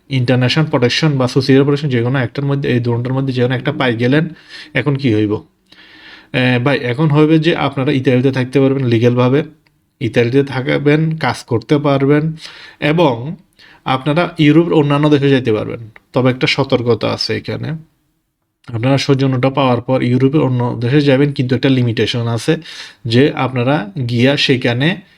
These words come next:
এ, সর্বোচ্চ নব্বই দিন থাকতে পারবেন, মানে তিন মাস। ধরেন আপনি ইতালিতে ইন্টারন্যাশনাল প্রোটেকশন পাইছেন, আপনি ফ্রান্সে যাবেন বা স্পেনে যাবেন, আপনি সেখানে সর্বোচ্চ তিন মাস থাকতে পারবেন।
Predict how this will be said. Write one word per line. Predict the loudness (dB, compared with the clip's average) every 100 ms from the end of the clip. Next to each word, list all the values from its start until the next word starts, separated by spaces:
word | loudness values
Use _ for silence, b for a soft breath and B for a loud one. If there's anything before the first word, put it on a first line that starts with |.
| b b b
এ, | -2 0 0
সর্বোচ্চ | 0 0 2 2 0
নব্বই | 0 2 2
দিন | 2 0
থাকতে | -2 0
পারবেন, | -2 -4 -8 -12 -16 _ _
মানে | -2 0 0 0
তিন | 0 0
মাস। | 0 -4 -6 -8 -14 _ _ b b 0
ধরেন | 2 2
আপনি | 0 -2
ইতালিতে | 0 2 2 4 2
ইন্টারন্যাশনাল | 2 0 2
প্রোটেকশন | 0 0
পাইছেন, | -2 0 0 0
আপনি | -6 -6 -6
ফ্রান্সে | -4 -2 -2 -2
যাবেন | -4 -4 -4
বা | -6 -8
স্পেনে | -2 -2 0
যাবেন, | -2 -2 -2 -4
আপনি | -6 -4
সেখানে | -2 -2
সর্বোচ্চ | -2 -4 -4
তিন | -2 -2
মাস | -2 -4
থাকতে | -6 -6
পারবেন। | -6 -6 -12